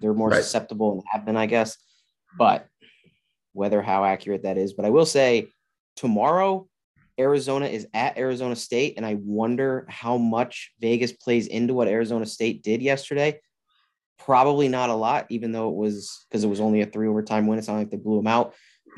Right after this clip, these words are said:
Speaker 1: But Arizona has looked really,
Speaker 2: Yep.
Speaker 1: really good
Speaker 2: Yep.
Speaker 1: over the last week. So if this somehow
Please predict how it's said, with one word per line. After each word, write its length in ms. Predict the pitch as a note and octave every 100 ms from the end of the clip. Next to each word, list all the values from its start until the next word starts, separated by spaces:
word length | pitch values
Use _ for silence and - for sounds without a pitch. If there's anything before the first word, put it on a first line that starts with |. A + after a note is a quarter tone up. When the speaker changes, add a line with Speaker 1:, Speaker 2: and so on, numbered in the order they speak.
| A#2+ -
Speaker 1:
But 300 | A#2 G#2 -
Arizona 480 | C#3+ E3 D3 C#3 B2
has 280 | A#2+ A2 G#2
looked 320 | A2+ G#2+ - G#2 A2 B2+
really, 420 | C#3 C#3+ C3+ B2
Speaker 2:
Yep. 260 | B2 A#2 G#2+ A2
Speaker 1:
really 360 | A#2+ B2 A#2+ - -
good 240 | A2+ G#2 - _ -
Speaker 2:
Yep. 180 | B2 A#2+
Speaker 1:
over 160 | A2+ G#2+
the 80 |
last 240 | G#2+ A2 G#2+ -
week. 120 | _ _
So 120 | A2 A2
if 120 | G#2+
this 180 | D3+ F3
somehow 920 | - - C#3 D#3 C3+ C#3 B2+ A#2+ A2+